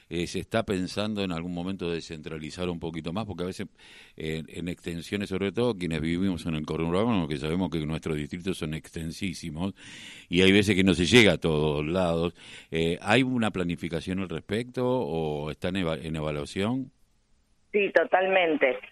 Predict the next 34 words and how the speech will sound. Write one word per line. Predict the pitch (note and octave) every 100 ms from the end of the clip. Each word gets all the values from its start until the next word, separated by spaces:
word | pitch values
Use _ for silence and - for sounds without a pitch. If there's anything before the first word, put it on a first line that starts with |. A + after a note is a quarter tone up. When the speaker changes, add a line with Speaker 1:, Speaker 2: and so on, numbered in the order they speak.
| _ _ _ -
Speaker 2:
Hoy | A#3
por | A#3 A#3+
hoy | C4 E4+ G4 -
tenemos | A3 G3 F#3+ F3+ E3
en | F3+ D#3
los | D3+ -
tres | F#3 F#3+
espacios | G3+ - G3 F#3+ G3
oficiales, | F#3 E3+ E3 - G#3+ C#4 D#4+ D#4
se | G3 -
sumó | F3+ F3+ F#3 G3
uno | G3+ G3
más, | F3+ F3+ A#3+
que | - G#3+
es | F3 _ -
el | - E3+ D#3 D3+ D3+ C3+
Tempere, | E3 C#3 - G#3 A3 A3
que |
es | D#3+
el | E3 D3+
Museo | D3+ - E3
de |
Bursaco. | D#3 C#3+ B2 - G3+ - C#4 C#4+
Speaker 1:
Ujú. | G2+ E2+ E2+ F2 E2 _ _
Speaker 2:
Em, | - G#3+ G3 G3 F#3+ F#3+ F#3 F#3 F3+ -
y | - D4 D4 B3+
estamos | A#3+ - A3+ B3
proyectando | A3+ A#3 B3 - C4 C4 B3
para | A3+ G3
el | F#3+
año | G3+ G#3+ G3+
que | G#3+
viene | A3 A#3 A#3
terminar | A#3 G3 G3 G3+ G#3